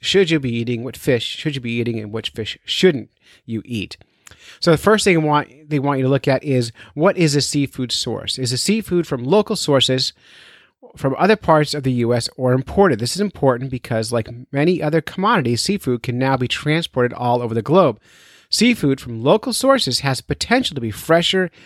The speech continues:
and reduces the financial and environmental cost of long-distance transport.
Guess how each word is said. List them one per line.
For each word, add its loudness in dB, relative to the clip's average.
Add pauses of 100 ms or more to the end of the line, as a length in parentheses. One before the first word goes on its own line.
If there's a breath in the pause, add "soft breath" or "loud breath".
(240 soft breath)
and -2
reduces 2
the 0
financial -2
and -4
environmental 2
cost -2 (400 soft breath)
of -4
long-distance 0
transport. 0